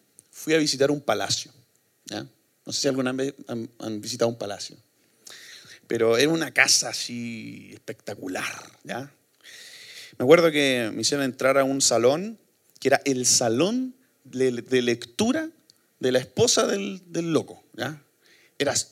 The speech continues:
era un salón solo para leer, ¿ya? Y tenía así un, un, como, no sé, un silloncito así bacán, diseñado por el artesano no sé quién,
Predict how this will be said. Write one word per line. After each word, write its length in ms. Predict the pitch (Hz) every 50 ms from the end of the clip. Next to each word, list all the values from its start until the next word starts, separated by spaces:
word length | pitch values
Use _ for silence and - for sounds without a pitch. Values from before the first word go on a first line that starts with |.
| _
era 180 | - 135 139 147
un 140 | 160 175 170
salón 440 | - - 156 160 180 190 175 135 113
solo 600 | - - - - - - - 294 330 349 330 302 277
para 180 | 285 285 285
leer, 340 | 294 330 392 415 339 285 - - - - - -
¿ya? 340 | - 135 160 208 240 214 - - - - - - - - - - -
Y 120 | 147 143
tenía 360 | - 143 143 160 190 202 185
así 200 | 160 139 - 202
un, 120 | 196 190 180
un, 640 | 175 170 160 151 147 - 143 147 143 143 139 131 123
como, 300 | 123 131 127 123 123 123
no 140 | 120 117 113
sé, 280 | - - - - 107 107
un 280 | 113 113 113 107 104
silloncito 720 | 95 - 123 117 123 123 120 - - - 170 180 165 165 156
así 360 | 147 - - 151 143 139 127
bacán, 560 | 117 98 95 104 104 190 170 139 117 98 95 - _ _ - - - - - - - - - - - - - - - - - - - _ _ _ _ _ _ _ - -
diseñado 880 | - 135 123 - - - 120 117 120 123 120 127 131 123 120 117 113
por 220 | 107 107 110 110
el 180 | 110 110 107 107
artesano 680 | 104 104 - - - 120 110 - - 139 143 131 127 123
no 100 | 123 131
sé 220 | 131 - 123 110
quién, 760 | 113 127 127 147 147 143 139 131 127 123 120 117 113 110 110